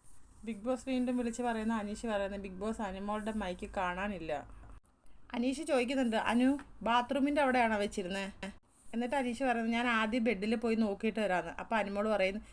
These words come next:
"ഇല്ല, ഞാൻ ബെഡിലെല്ലാം നോക്കിയതാണെന്നേ." "ബെഡിൽ നിന്ന് എടുത്തതായിട്ട് ഉറപ്പാണോ?" എന്ന് ചോദിക്കുന്ന അനുമോൾ, "അതേന്നേ" എന്ന് പറയുന്നു.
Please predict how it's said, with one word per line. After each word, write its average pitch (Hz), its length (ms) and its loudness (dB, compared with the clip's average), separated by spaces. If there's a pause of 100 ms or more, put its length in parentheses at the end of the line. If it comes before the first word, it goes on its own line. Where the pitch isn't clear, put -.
(160)
"ഇല്ല, 269 260 0
ഞാൻ 247 220 0
ബെഡിലെല്ലാം 240 560 2
നോക്കിയതാണെന്നേ." 196 760 -2 (560)
"ബെഡിൽ 233 260 0
നിന്ന് 302 160 -2
എടുത്തതായിട്ട് 285 480 2
ഉറപ്പാണോ?" 269 520 6
എന്ന് 262 120 8
ചോദിക്കുന്ന 233 320 4
അനുമോൾ, 233 360 2
"അതേന്നേ" 240 560 4
എന്ന് 180 240 -6
പറയുന്നു. 170 320 -2